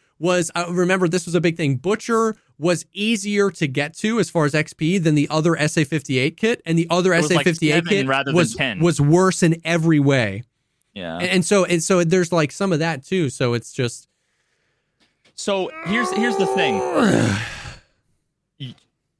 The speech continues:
Speaker 2: uh, something to consider. The reason why you had fun with the shotgun kit was not because it was inherently good.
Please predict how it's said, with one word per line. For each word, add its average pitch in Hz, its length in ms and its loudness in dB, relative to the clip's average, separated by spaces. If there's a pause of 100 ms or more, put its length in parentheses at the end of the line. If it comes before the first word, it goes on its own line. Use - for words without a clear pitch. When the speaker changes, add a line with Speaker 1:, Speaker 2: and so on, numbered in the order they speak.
(300)
Speaker 2:
uh, 160 160 -4
something 196 320 -4
to 170 60 -2
consider. 127 640 -4 (1400)
The 160 160 -2
reason 196 560 -4
why 139 320 -2
you 165 340 -6
had 160 200 -4
fun 151 300 -4
with 156 160 -6
the 120 100 0
shotgun 143 520 -4
kit 196 340 -6
was 127 160 -4
not 135 200 -2
because 131 300 -4
it 123 80 -2
was 113 160 -4
inherently 107 440 -4
good. 98 360 -6